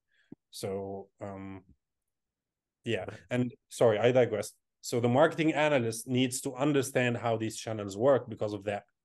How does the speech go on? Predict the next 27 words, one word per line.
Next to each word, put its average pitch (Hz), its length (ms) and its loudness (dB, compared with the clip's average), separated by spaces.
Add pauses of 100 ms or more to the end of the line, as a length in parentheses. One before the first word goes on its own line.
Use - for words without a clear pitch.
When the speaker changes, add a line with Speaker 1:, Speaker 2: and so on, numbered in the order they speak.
(360)
Speaker 1:
because 107 440 2
of 107 240 -4
how 123 600 6 (380)
the, 110 460 -2 (120)
the 107 100 -2
channel 139 400 2
itself 117 340 -4
functions, 104 580 -6
how 107 180 -4
the 110 200 -4
ad 123 460 -2
format 104 540 -6 (520)
behaves, 117 540 0
and 101 100 -12
how 110 160 -4
the 107 80 -4
customers 107 600 -4 (180)
interact 113 600 0
with 98 100 -10
the 104 100 -6
ad 104 220 -4
format. 95 460 -10 (540)
You 110 80 -6
need 123 180 0
to 113 80 -4
understand 113 400 -2
that. 92 180 -6